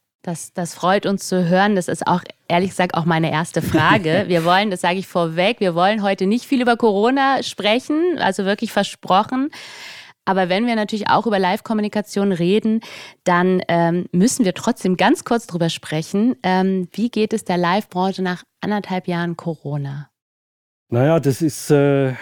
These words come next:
Speaker 2: nicht über einen Kamm zu scheren. Und, ähm, wenn man mal, äh, die Live-Branche, äh, übergreifend, äh,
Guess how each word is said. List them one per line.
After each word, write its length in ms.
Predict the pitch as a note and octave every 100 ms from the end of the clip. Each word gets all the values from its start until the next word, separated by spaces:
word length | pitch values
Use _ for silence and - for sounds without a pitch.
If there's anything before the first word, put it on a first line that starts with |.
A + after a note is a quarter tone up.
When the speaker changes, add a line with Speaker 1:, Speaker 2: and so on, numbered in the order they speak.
| - - _ - -
Speaker 2:
nicht 340 | D#3 D3 D#3
über 240 | F#3 C#3+ C3
einen 260 | C3+ C3+
Kamm 280 | B2 C3+ C#3+
zu 100 | -
scheren. 680 | D#3 - C#3 D3+ D#3 D3+ D3
Und, 440 | - C3+ C3+ B2
ähm, 680 | - B2+ A#2+ C3 G2 A#2 C#3+
wenn 160 | B2+ C3+
man 160 | C3+
mal, 840 | B2+ B2 B2+ A#2+ A#2+ F2 B2+ B2 A#2+
äh, 80 | - _ - - - - _ _ _ _ _
die 180 | C3 C3
Live-Branche, 1700 | A#2+ B2 D3 - C3 C#3 D3 D3 C3+ C3 A#2+ - - D3 C3 C3 A#2+ - -
äh, 0 |
übergreifend, 1300 | B3 E3+ E3+ C#3 - B2+ D3 D3 D#3 C#3 - - -
äh, 480 | C3+ C3 C3 A2+ C#3+